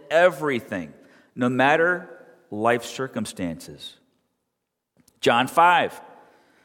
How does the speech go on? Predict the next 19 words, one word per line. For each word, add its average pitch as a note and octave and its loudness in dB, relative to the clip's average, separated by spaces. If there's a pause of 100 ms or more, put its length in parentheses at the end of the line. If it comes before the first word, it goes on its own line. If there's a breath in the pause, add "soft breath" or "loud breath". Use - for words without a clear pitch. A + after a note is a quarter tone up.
(380 soft breath)
Jesus E3 2
said E3 4
to E3 -2
them, D3+ 2
"The C3+ -2
Son F#3 -2
of F#3+ -2
Man, D#3 -2 (260)
the A#2+ 0
Son G3+ 2
can D#3+ -4
do D3 0
nothing G3 -2
of E3+ 0
his E3 -4
own D#3 -2
accord, C3+ -2
but - -2
only E3+ -2